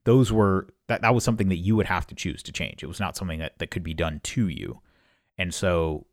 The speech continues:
the fact that now something can be done to someone that triggers this bylaw seven point eight is obviously, th-, there, there are huge due process issues, and it obviously gives N R O I a huge amount of power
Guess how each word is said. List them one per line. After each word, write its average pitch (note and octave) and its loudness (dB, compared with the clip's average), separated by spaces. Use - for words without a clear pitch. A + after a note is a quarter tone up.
the - -4
fact G2+ 0
that - 0
now F2+ 4
something G2 -4
can F2+ -4
be E2+ -2
done F2 0
to E3+ 4
someone E2+ 2
that D#2 -2
triggers E2+ -2
this D#2+ -4
bylaw E2+ 0
seven F2 -2
point D#2 -6
eight D2 -10
is E2+ -2
obviously, E2+ 0
th-, G2 -8
there, F#2 0
there F#2+ 0
are F#2 2
huge G2+ 2
due G2+ 0
process E2+ -4
issues, E2 -6
and E2+ -6
it F#2+ -6
obviously F2 -2
gives E2+ -2
N G2+ -2
R E2+ 2
O F#2 4
I F#2+ 6
a F2+ 2
huge F#2+ -2
amount F2 -2
of - -8
power F2+ 0